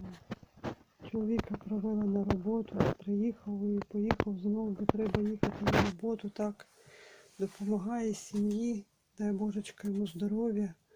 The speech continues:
кормить нас, обуває, одягає.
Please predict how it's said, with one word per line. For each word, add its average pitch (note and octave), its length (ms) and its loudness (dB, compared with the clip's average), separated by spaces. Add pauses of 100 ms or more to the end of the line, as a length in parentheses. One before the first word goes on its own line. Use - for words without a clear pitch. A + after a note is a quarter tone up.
(840)
кормить A3+ 460 0
нас, G#3 400 -4 (580)
обуває, G#3 640 2
одягає. G#3 760 0